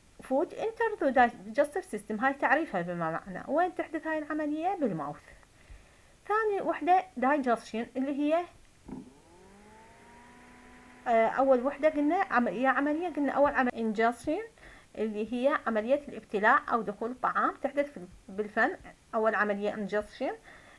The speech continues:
آه، ثاني عملية digestion اللي هي تكون بخطوتين،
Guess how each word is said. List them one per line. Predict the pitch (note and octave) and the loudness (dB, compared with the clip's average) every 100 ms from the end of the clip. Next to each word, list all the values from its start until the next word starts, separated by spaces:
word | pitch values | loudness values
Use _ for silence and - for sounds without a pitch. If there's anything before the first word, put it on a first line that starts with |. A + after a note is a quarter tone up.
| _ - | _ -2
آه، | A#3 A#3 A#3 | 0 2 0
ثاني | A3+ D#4+ F#4+ | 0 0 0
عملية | F#4+ D#4 D#4 F4 F#4 | 0 0 0 0 -2
digestion | B3 B3 D#4 B3+ G#3 - - D#3 - - - - | 2 2 2 0 -4 -6 -12 -12 -12 -20 -20 -8
اللي | C4+ D4+ D#4 | -4 -2 -2
هي | F4+ F#4 F#4+ - - | 0 2 2 0 -10
تكون | E4 F4 | -4 -2
بخطوتين، | E4 - D#4 G3 F#3+ F#3+ F3+ | -4 -4 -2 -2 -4 -8 -8